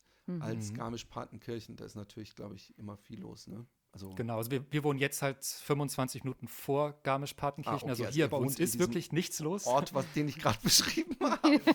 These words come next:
Speaker 3: Genau, hier ist gar nichts los. Ähm, man hört hier, also das ist so krass, wie ruhig es hier ist. Ähm, aber wir sind halt dann doch nah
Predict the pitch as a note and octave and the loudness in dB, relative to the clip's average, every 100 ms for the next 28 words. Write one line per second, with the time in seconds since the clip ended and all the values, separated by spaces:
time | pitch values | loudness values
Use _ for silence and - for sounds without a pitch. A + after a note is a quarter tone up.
0 | - - D#3 C#3+ G#2 B2 D#3 F3 - D3+ | 4 2 4 6 4 2 2 2 4 8
1 | D#3+ F3+ - - A#2+ D#3 G3 - - B2+ | 8 8 0 -4 -2 -2 -4 -10 -4 -2
2 | B2+ C3 C3+ C3 B2+ D#3 - E3+ C3 C3+ | -2 -4 -2 -2 0 -2 -2 -6 -4 -6
3 | - - - B2 - D3+ - C#3+ - A#2+ | -8 -12 -10 -8 -4 -4 -2 -4 -2 -4
4 | C#3 D3 B2 A#2+ B2 F3 - - - - | -2 -4 -4 -4 -2 -4 -8 -20 -20 -20
5 | _ _ B2+ B2+ C3 - B2+ C#3+ C#3 B2+ | _ _ 0 2 2 2 4 6 4 0
6 | C#3 C#3 B2 B2 C#3 C#3+ - C3 B2+ C3+ | -2 -2 0 2 2 0 -4 -2 2 4
7 | C#3 - | 2 -4